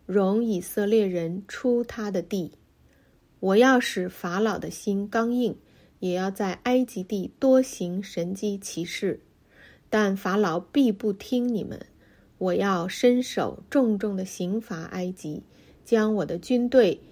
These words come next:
以以色列民从埃及地领出来。我伸手攻击埃及，将以色列人从他们中间领出来的时候，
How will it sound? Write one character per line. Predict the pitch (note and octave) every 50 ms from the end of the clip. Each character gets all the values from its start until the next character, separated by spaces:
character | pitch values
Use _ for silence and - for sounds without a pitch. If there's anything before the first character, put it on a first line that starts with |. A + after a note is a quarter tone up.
| - - - -
以 | - F3+ F3+ F3+ F#3 F#3 - - -
以 | - F#3+ F3+
色 | F3+ - - A#3 A3+
列 | A#3 C4 C#4+ C4 A3
民 | G3 F3+ E3+ E3+ F3+ F#3 - - _ -
从 | - - F#3+ F3+ F3 F#3 -
埃 | - G#3+ G#3+ G#3+ G#3+
及 | G#3+ - - F3
地 | F#3 A3 A3+ G3+ E3
领 | - - - F#3+ F3 E3 - - -
出 | - - G2+
来。 | F#2+ E2+ - - - - - - - - - _ - - - - - _ _
我 | - G#3 G#3 G#3 G3+ G#3
伸 | - - D4 D4 D4
手 | C#4+ C4+ G3+ F#3
攻 | F#3 - B3+ B3+ C4
击 | C4 - C4+ C4 B3+ B3+ C#4+ -
埃 | - G3+ G3 G3 G3 G3
及， | G3 - - D#3 D3+ - - _ _ _ - - - - _ _
将 | - - A#3 A3 G#3+ A3
以 | A3 G3 F3
色 | F3 - A3 G#3+
列 | A3+ B3+ B3+ A#3
人 | G3+ F#3+ F3 D#3+ D#3+ F3 -
从 | - - G3 F3 F3 G3+
他 | G3 - - G#3+
们 | G3+ G3 F#3+
中 | - A3+ A3+ A3+
间 | A3+ A#3+ A#3 A3+ A3+
领 | A3 G#3 D#3+ D#3+ E3+
出 | E3 - - B3+
来 | A#3+ G3+ F3 E3+
的 | F#3 G3
时 | F#3+ - - F3+
候， | F#3 - G#3 F#3+ - -